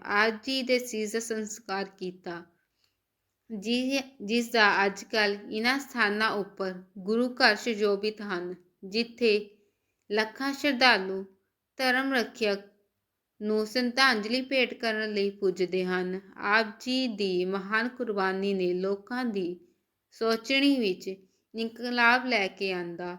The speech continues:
ਆਪ ਜੀ ਦੀ ਮਹਾਨ ਕੁਰਬਾਨੀ ਤੋਂ ਬਾਅਦ ਹੀ ਗੁਰੂ ਗੋਬਿੰਦ ਸਿੰਘ ਜੀ ਨੇ ਖਾਲਸਾ ਪੰਥ ਦੀ ਸਾਜਨਾ ਕੀਤੀ। ਜ਼ਾਲਮ ਹਕੂਮਤ ਦੀਆਂ ਜੜ੍ਹਾਂ ਹਿਲਾ ਕੇ ਰੱਖ ਦਿੱਤੀਆਂ। ਗੁਰੂ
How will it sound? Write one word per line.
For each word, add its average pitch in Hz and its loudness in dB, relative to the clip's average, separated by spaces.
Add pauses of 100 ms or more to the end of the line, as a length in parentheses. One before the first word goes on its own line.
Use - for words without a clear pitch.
(220)
ਆਪ 233 4 (100)
ਜੀ 269 0
ਦੀ 220 -2
ਮਹਾਨ 202 0
ਕੁਰਬਾਨੀ 190 0
ਤੋਂ 196 -2
ਬਾਅਦ 165 0
ਹੀ 175 -8 (120)
ਗੁਰੂ 196 -2
ਗੋਬਿੰਦ 220 2
ਸਿੰਘ 220 -2
ਜੀ 202 -2
ਨੇ 180 -2 (120)
ਖਾਲਸਾ 220 0
ਪੰਥ 208 -4
ਦੀ 214 -6
ਸਾਜਨਾ 170 -2
ਕੀਤੀ। 180 -8 (800)
ਜ਼ਾਲਮ 190 4 (300)
ਹਕੂਮਤ 240 0
ਦੀਆਂ 254 4
ਜੜ੍ਹਾਂ 214 4
ਹਿਲਾ 220 4
ਕੇ 254 -2
ਰੱਖ 202 -2
ਦਿੱਤੀਆਂ। 175 -8 (480)
ਗੁਰੂ 185 2